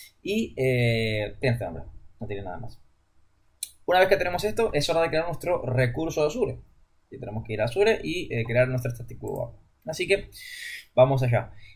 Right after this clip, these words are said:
Eh, cuando tengamos nuestra cuenta, ya vamos a crear nuestro, nuestro recurso. Tenemos que buscar por static web app y vamos para adelante y le damos a crear. Esto nos va a pedir un par de cositas, eh, como la suscripción, el, el grupo de recursos, el nombre,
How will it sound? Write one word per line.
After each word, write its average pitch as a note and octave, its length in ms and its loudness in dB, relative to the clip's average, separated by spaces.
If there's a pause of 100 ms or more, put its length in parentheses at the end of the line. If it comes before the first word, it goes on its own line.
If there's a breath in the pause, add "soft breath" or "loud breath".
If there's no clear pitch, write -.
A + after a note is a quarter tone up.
(140)
Eh, C3 640 4
cuando B2+ 220 6
tengamos D#3 260 2
nuestra D3+ 240 2
cuenta, A3 260 4
ya C3 140 4
vamos B2+ 160 4
a - 20 2
crear C3 220 2
nuestro, A#2+ 640 2
nuestro A#2 580 4
recurso. G#3+ 540 2
Tenemos B2+ 240 2
que B2+ 60 0
buscar B2 260 8
por A2+ 160 2
static B2+ 320 -2
web D#3+ 140 2
app G3 260 2
y D3+ 280 -4
vamos A2+ 260 -2
para A2 220 2
adelante E3+ 460 4
y C#3+ 140 -2
le B2+ 60 0
damos B2 200 4
a A#2+ 40 0
crear. G2+ 340 -4 (840)
Esto - 220 -8
nos B2 120 6
va C3+ 40 4
a B2+ 60 2
pedir C3 160 4
un A#2+ 80 4
par B2 100 6
de A#2+ 80 4
cositas, F#3+ 500 2
eh, G#2+ 280 -2
como G#2 240 -2
la G#2+ 60 0
suscripción, F3 720 0
el, G#2 260 0
el G#2 220 -4
grupo A2+ 260 0
de A#2+ 60 2
recursos, F3+ 600 0 (520 loud breath)
el C#3 120 2
nombre, F3+ 440 2